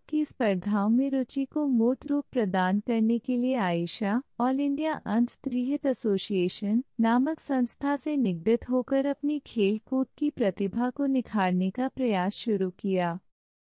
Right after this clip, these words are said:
तब उस संस्था द्वारा आयोजित ब्यूटी क्वीन स्पर्धा में हिस्सा लेकर वह प्रथम क्रमांक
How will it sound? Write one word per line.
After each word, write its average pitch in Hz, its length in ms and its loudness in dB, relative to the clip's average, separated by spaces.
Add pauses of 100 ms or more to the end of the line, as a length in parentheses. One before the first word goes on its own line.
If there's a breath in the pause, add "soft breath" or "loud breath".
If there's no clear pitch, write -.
(260)
तब 240 260 0
उस 302 160 0
संस्था 269 600 0
द्वारा 277 540 -2
आयोजित 202 600 0
ब्यूटी 254 380 0
क्वीन 285 340 -2
स्पर्धा 214 580 0
में 269 180 2
हिस्सा 247 440 0
लेकर 254 520 0
वह 277 200 0
प्रथम 247 500 -2
क्रमांक 214 540 2